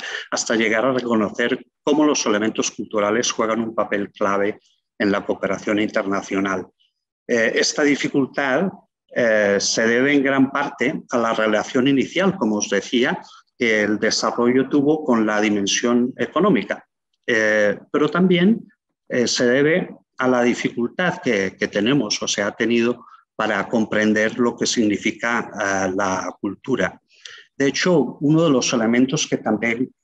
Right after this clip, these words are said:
contribuye a que la cultura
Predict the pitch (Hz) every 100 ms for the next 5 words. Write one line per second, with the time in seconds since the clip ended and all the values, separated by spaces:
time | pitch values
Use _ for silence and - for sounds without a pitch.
0 | - 131 120 120 110 127 190 110 101 98
1 | 104 104 - 110 104 107 - 110 113 123
2 | 117